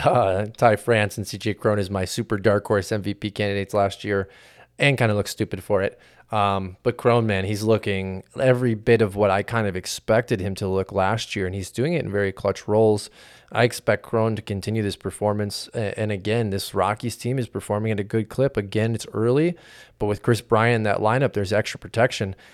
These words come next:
I think the more notable run, one, though, here is kind of a breakout candidate. C B S guys talked about Verdugo last night. I actually had a little bit of a deeper look on him on Monday.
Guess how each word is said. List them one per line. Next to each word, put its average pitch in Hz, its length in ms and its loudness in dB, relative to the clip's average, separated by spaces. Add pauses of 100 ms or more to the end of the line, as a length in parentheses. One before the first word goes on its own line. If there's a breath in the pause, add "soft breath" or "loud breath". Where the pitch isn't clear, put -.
(140 loud breath)
I - 20 -20
think 294 160 -2
the 170 80 6
more 131 240 6
notable 120 420 6
run, 104 280 2
one, 110 260 2
though, 107 160 4
here 104 240 2
is 101 140 0
kind 135 160 0
of 165 60 4
a 127 40 8
breakout 104 480 2
candidate. 104 560 -2
C 131 140 -2
B 117 100 2
S 110 160 2
guys 107 220 2
talked 104 260 2
about 101 240 2
Verdugo 104 400 0
last 98 320 0
night. 104 240 0
I 104 160 -2
actually 107 320 -2
had 104 160 -2
a 110 40 0
little 117 220 0
bit 113 140 2
of 95 60 -2
a 104 40 -2
deeper 113 300 -2
look 110 240 0
on 107 120 -2
him 104 200 0
on 98 80 -4
Monday. 110 440 4